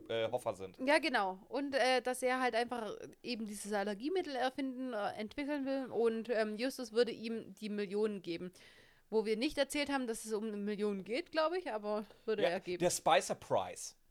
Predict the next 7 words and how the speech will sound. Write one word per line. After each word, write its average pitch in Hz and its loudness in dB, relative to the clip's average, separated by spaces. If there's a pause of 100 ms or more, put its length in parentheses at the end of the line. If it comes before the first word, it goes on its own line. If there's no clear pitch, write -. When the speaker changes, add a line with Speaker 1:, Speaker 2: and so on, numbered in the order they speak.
(240)
Speaker 2:
Genau. 233 2 (1300)
Speaker 1:
Ja, 127 4
das 156 0
ist 156 -8
irgendwie 165 -2
so 147 2
ein 147 2